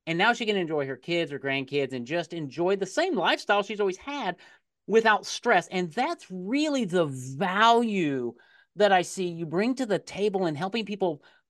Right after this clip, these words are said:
plan for retirement, retirement income,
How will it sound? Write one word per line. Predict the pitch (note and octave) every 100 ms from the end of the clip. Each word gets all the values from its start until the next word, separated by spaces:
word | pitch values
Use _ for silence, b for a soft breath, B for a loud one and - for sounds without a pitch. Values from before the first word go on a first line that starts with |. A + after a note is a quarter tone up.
| _ _
plan | E3 G3 A3+ B3 A3+
for | - F#3+ F3 b _
retirement, | F3+ F3+ - G#3 G#3+ G#3+ F#3
retirement | F3 F#3+ F#3 D#3+ -
income, | G3 C4+ E4 A#3 D#3 C3+ D3